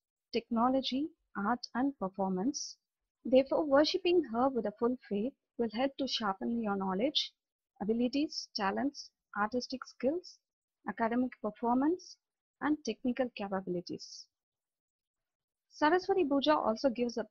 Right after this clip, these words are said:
power of judgment and removes the confusion in your mind.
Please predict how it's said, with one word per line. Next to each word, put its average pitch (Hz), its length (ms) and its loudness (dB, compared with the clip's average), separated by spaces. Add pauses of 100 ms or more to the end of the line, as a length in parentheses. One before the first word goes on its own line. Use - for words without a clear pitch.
power 226 240 4
of 262 80 0 (120)
judgment 196 560 -2 (220)
and 202 220 0
removes 254 280 0
the 226 80 -4
confusion 262 680 -2
in 208 120 -4
your 202 120 -2
mind. 175 380 -4